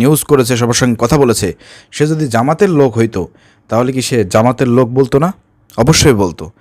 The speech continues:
কারণ জামাত নিয়ে নিউজ করলে পারে। আর এই ধরনের নিউজ যে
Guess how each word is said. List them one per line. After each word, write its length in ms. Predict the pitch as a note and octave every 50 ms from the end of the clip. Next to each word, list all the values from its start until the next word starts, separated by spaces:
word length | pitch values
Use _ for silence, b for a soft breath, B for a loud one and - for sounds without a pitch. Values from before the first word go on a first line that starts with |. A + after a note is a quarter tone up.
| b b b b -
কারণ 140 | B2 B2 A#2 B2+
জামাত 220 | C#3 E3+ F#3 E3+ -
নিয়ে 160 | E3+ D#3 C#3+ B2+ B2
নিউজ 160 | C3+ D#3+ - - -
করলে 160 | C#3 B2+ A#2 A2
পারে। 120 | A2+ A2 G#2+
আর 60 | A2 B2 B2
এই 60 | B2+ A#2+ C#3+
ধরনের 280 | D#3 F3 F#3+ F#3 D#3 B2 A#2
নিউজ 240 | A#2 A#2+ A#2+ G#2+ - - B B B B B B B
যে 100 | G#2